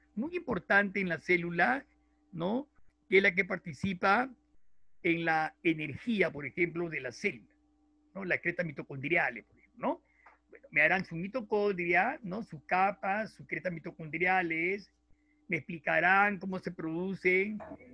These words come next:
la ecuación química de la, de la, de la energía, cómo se realiza, etcétera, etcétera. Esta ejecución la pueden poner, ¿no? De repente va a ser una exposición,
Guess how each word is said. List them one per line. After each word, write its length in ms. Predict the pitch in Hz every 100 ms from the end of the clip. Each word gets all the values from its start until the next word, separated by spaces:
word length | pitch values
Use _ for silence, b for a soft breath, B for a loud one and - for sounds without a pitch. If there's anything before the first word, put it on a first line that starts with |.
| -
la 80 | 185
ecuación 460 | 214 220 226 - 190
química 440 | - 214 214 208
de 140 | 214 190
la, 300 | 190 185 -
de 160 | 165
la, 200 | 160 156
de 120 | 156 160
la 80 |
energía, 640 | 160 156 135 208 208 202 185
cómo 200 | 185 190
se 140 | 180
realiza, 840 | 156 165 165 185 170 185 190 233 - _ _ _ _
etcétera, 800 | - 143 - 175 175 180 185 190 -
etcétera. 680 | - 113 - 143 123 - 82 B B _
Esta 180 | 214 254
ejecución 880 | 233 233 262 - 233 226 240 330 - b b b
la 160 | - 165
pueden 240 | 208 226
poner, 560 | 220 202 202 214 254 302 _ _ _ -
¿no? 300 | 185 226 233 _
De 140 | 170
repente 360 | 175 - 214 202
va 100 | 202
a 40 |
ser 140 | 185 220
una 140 | 226
exposición, 880 | 208 202 170 165 - 202 208 240 370